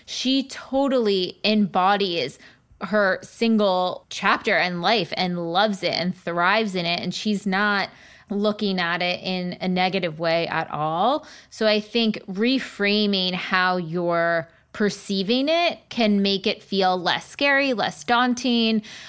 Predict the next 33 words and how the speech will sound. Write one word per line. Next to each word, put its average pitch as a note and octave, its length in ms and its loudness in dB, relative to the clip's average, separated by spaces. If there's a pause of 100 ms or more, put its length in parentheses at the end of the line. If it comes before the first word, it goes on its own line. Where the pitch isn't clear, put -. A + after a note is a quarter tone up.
(180)
and G#3 300 2
that G3+ 160 2
you're G3+ 160 0
not G#3+ 280 2
putting A3 340 2
it G#3+ 100 0
on F#3 160 0
a F3 60 -2
pedestal A3 540 0
as F#3 100 -4
something F#3+ 320 0
that's E3+ 240 -4
so A3 240 0
separate G#3 580 -2
from E3+ 300 -2
you. E3+ 300 -4
You F#3 200 -2
can G#3 160 -2
have G3+ 320 0
it F3+ 180 0
at E3+ 140 0
any E3+ 240 -4
time. G3 420 0
You're F3+ 140 -2
just F#3 220 -6
enjoying F3 640 -2
yourself E3 500 -2
right A#2 160 -4
now C#3 220 2
and D#3 220 -6
really D#3 300 -2
enjoy C#3+ 240 -6
yourself - 640 -6